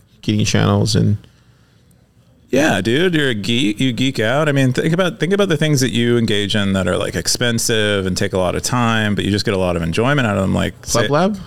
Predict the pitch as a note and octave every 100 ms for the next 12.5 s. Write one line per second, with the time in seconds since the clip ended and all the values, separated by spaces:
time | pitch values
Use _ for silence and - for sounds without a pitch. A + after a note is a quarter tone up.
0 | - - A2+ F#2 - - A#2 F#2 - C#3
1 | C#3 C3+ B2+ B2+ A#2+ A#2+ - - - -
2 | A#2 B2 A#2+ A2+ A2+ G#2+ G#2 - - B2
3 | C3 C3+ A#2+ A2 G2 G2+ G2+ G2 F#2+ F#2+
4 | G2 - D#3 E3 C#3+ C3 D#3 E3 E3+ C3+
5 | B2+ B2+ B2+ G2+ F2+ F#2+ F#2 A2+ C#3 E3
6 | - - - - - - - B2+ G#2+ -
7 | G#2+ A2 B2+ A#2+ A#2 A#2 A2 - A#2 A2+
8 | A#2 A2+ G2+ G#2+ G#2+ G#2+ A2+ G#2 G2 G#2+
9 | A2+ G#2+ F2+ G2 F#2 G2+ G2+ G2+ G2 G#2+
10 | - - - A2 G#2+ - A2+ A2+ G2+ G2+
11 | G2 G2 A2 F#2+ F2+ - A#1+ A1+ A#1 -
12 | - C3+ C#3 C3+